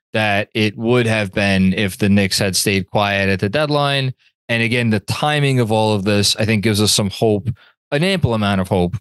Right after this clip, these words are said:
that O G Anunoby will be back with more than enough time before the playoffs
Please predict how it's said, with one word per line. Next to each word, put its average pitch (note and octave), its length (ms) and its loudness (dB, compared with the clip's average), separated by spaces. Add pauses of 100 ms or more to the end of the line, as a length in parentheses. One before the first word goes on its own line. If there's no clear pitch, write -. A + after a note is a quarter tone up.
(760)
that A#2 180 -2
O A#2+ 180 0
G A#2 160 0
Anunoby A2 480 2
will G#2 100 0
be G2+ 100 -2
back G#2 360 -2
with G#2 160 0
more D3 240 2
than C3+ 120 2
enough A#2+ 160 0
time A2+ 200 0
before A2 200 0
the G2 80 -4
playoffs G2 580 0